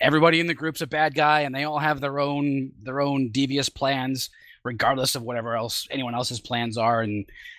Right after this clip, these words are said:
you know, e-, executing those plans while still being, um, mindful of,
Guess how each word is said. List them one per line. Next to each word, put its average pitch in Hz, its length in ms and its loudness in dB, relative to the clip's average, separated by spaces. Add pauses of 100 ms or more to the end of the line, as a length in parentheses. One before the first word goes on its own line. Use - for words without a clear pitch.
(180)
you 127 160 4
know, 120 260 4 (120)
e-, - 280 -8 (300)
executing 175 520 2
those 156 200 -2
plans 147 640 0 (260)
while 151 180 2
still 151 380 -2
being, 131 680 0
um, 107 560 0 (800)
mindful 170 560 4
of, 135 380 -4